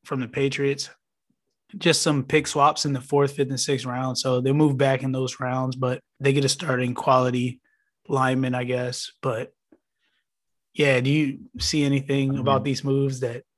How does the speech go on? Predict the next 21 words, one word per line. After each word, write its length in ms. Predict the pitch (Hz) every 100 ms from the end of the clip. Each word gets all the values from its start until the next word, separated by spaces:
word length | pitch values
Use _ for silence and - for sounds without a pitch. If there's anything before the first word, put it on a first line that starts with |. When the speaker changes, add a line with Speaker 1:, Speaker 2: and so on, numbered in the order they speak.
| _ -
Speaker 2:
with 60 | 123 131
Speaker 1:
don't 80 |
Speaker 2:
the 80 | 135
Speaker 1:
scream 380 | 110 123 139 135
Speaker 2:
Mark 60 | 123
Speaker 1:
four 260 | 151 147
and 120 | 151
twelve? 460 | 143 147 143 147 - -
Speaker 2:
I 40 | 156
mean, 160 | 160 170
I 320 | 160 - -
Speaker 1:
<laughs> 60 | -
Speaker 2:
do 140 | 233 180
like, 360 | 170 165 151 - -
I 80 | 135
do 180 | 156 202
like 200 | 135 135
the 60 |
Mark 300 | 110 101 98
Ingram 260 | 98 98 95
pickup. 340 | 95 92 -